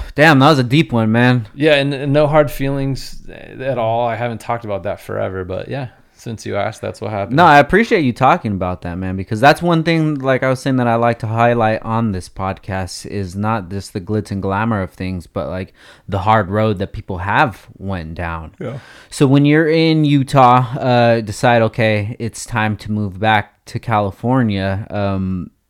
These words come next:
Speaker 1: what did it look like when you moved back?
Speaker 2: So when I moved back, I basically one day woke up and was like, "I'm leaving." And everybody's like, "Really?" And I'm like, "Yep." And I, I literally just, I had a storage unit from my old house,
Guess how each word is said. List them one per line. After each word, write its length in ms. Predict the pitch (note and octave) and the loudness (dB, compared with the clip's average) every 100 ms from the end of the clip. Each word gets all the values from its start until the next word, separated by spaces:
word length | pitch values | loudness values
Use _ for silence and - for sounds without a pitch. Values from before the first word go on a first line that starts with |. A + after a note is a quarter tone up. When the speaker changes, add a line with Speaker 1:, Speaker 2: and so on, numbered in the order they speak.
| _ | _
Speaker 1:
what 260 | A2 G2+ B2 | -14 -2 0
did 240 | B2+ A#2+ | 2 2
it 40 | A2+ | 2
look 180 | A2+ A2+ | 0 0
like 220 | A2+ - | -2 0
when 180 | A2 G#2 | -2 -2
you 80 | G2+ | -2
moved 480 | G2+ G2 - - | -2 -4 -6 -8
back? 400 | G#2 G#2 - - _ _ _ - | -2 -2 -2 -12 _ _ _ -12
Speaker 2:
So 140 | C#3 | -4
when 120 | D3 C#3 | -2 -2
I 60 | |
moved 360 | C#3 E3+ E3 G#2+ | -2 -2 -4 -4
back, 400 | A#2+ A#2 A2 - | -2 0 -2 -6
I 80 | A#2+ | -6
basically 500 | C3 C#3+ D#3+ C3+ C3 | -4 -6 -8 -8 -8
one 240 | A#2 B2 | -6 -4
day 440 | A#2 A2 G#2+ G#2+ - | -2 -2 -2 -6 -12
woke 400 | B2 A2+ A2+ G#2 | -6 -4 -2 -2
up 260 | G2+ G2 | -4 -4
and 140 | G#2+ G#2 | -8 -8
was 140 | G2 | -6
like, 180 | F#2 F#2 _ - | -6 -8 _ -10
"I'm 160 | A2 C#3+ | -6 0
leaving." 400 | E3+ D3 C#3+ C3 _ _ - _ _ | 0 0 -4 -8 _ _ -20 _ _
And 100 | A2+ | -6
everybody's 420 | B2 B2 A#2 A#2+ G#2 | -4 -2 -2 -2 -2
like, 220 | F2+ - _ _ - | -8 -10 _ _ -14
"Really?" 400 | G2+ E3+ A3 G#3+ _ - | -10 -8 -10 -12 _ -12
And 140 | A2+ | -8
I'm 80 | A2 | -6
like, 220 | G2+ G2 | -8 -6
"Yep." 280 | C3 - _ _ _ _ _ - | -6 -6 _ _ _ _ _ -8
And 120 | A#2+ | -4
I, 240 | B2+ C3 C#3 | -2 -4 -6
I 120 | B2+ A#2+ | -6 -4
literally 460 | B2 C3+ C#3 C3+ | -2 -2 -2 -4
just, 260 | A#2 A#2 - _ _ - | -6 -8 -12 _ _ -8
I 100 | A2+ | -4
had 180 | B2+ | -4
a 40 | A#2+ | -4
storage 440 | - C3+ C3 A2 | -6 -4 -4 -2
unit 200 | B2 A2+ | -4 -6
from 160 | - A#2 | -6 -4
my 120 | A#2 | -2
old 160 | A2+ G2+ | -4 -2
house, 460 | G#2 A#2+ C3 - | -2 -2 -4 -16